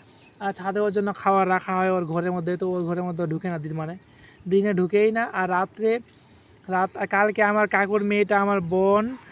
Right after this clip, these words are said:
কালকে মামার বাড়ি গেছিলো, মামার বাড়ি থেকে এসে আর স্টিফান দেখতে পায়নি অনেকদিন ধরে। স্টিফান ওর কাছে গেছে, ওর মাথায়,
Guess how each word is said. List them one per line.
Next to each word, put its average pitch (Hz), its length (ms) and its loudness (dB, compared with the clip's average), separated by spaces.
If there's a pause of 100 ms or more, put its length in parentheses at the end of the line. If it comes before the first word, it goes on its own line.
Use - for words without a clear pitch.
(480)
কালকে 208 400 2 (340)
মামার 202 300 0
বাড়ি 208 200 4
গেছিলো, 208 360 0
মামার 196 360 2
বাড়ি 196 240 4
থেকে 202 300 0 (280)
এসে 202 580 2
আর 196 160 0 (140)
স্টিফান 196 460 -4
দেখতে 185 280 -2
পায়নি 196 220 -2
অনেকদিন 190 340 -6
ধরে। 196 280 -2 (840)
স্টিফান 233 260 4
ওর 226 200 4
কাছে 233 260 2
গেছে, 220 320 2
ওর 220 140 2
মাথায়, 208 420 0